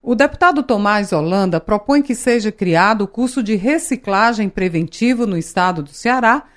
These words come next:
destinado aos condutores habilitados nas categorias A,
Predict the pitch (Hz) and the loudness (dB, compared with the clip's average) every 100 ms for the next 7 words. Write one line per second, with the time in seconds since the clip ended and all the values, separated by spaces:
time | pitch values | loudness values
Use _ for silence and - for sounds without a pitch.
0 | _ - 208 339 381 311 226 208 247 233 | _ -6 0 0 0 0 0 2 2 2
1 | 196 - 269 262 208 226 240 233 202 196 | -2 -2 0 0 0 2 2 2 0 -2
2 | 220 214 175 202 208 262 226 202 208 - | -2 -2 -2 0 2 2 0 0 -2 -2
3 | 190 175 165 156 151 156 190 - - 190 | -4 -2 -4 -4 -2 0 -2 -4 -2 2
4 | 208 247 | 2 0